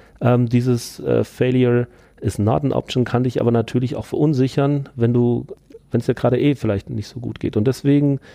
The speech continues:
finde ich's ein bisschen schade, dass, dass es immer sehr eindimensional für mich rüberkommt, ja. Also, dass, wenn du dich damit beschäftigst in der Materie, dann geht es halt, egal ob auf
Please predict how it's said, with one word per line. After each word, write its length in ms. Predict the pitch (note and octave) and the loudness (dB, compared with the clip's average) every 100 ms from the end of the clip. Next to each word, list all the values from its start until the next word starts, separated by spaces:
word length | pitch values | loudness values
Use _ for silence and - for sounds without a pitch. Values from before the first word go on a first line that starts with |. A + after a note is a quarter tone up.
| - - | -20 -4
finde 220 | - D#3 | -2 -2
ich's 120 | - | 0
ein 60 | B2+ | 0
bisschen 260 | D#3 C#3+ | 0 -2
schade, 600 | - - C3+ D#3+ F#3 G3+ B2+ | -2 0 2 2 0 -2 -2
dass, 560 | B2+ A#2+ - - - _ _ _ | -2 -2 -6 -20 -20 _ _ _
dass 220 | - A#2+ - | -6 -6 -2
es 60 | |
immer 180 | D3+ C#3+ | -2 0
sehr 180 | C3 - - _ - | 0 -2 -10 _ -2
eindimensional 760 | A2+ D3+ D#3 B2+ G#2+ A#2+ A2+ - | 0 2 2 2 0 0 -2 -4
für 120 | G#2+ | -4
mich 220 | G#2 - | -6 -6
rüberkommt, 460 | A2 A2 - A2 B2 | -4 -4 -6 -8 -4
ja. 160 | C#3+ | -4
Also, 160 | - B2 | -2 -2
dass, 200 | A#2 - | -2 0
wenn 100 | B2 | 0
du 80 | B2+ | 0
dich 140 | C3 | 0
damit 320 | D3 D3+ E3+ | 0 0 -2
beschäftigst 540 | - - C#3+ D3 - C3 | -4 -4 -2 -4 -4 -2
in 60 | |
der 80 | B2 | 2
Materie, 580 | A#2+ - B2 C#3+ D#3+ D#3+ | 2 0 0 0 0 0
dann 160 | C3+ | 0
geht 200 | B2 B2 | 0 0
es 120 | C3 - | 0 0
halt, 220 | C3 C3 | 0 0
egal 280 | C3 A#2+ C3+ | -2 0 0
ob 180 | C3 | -2
auf 140 | - | -8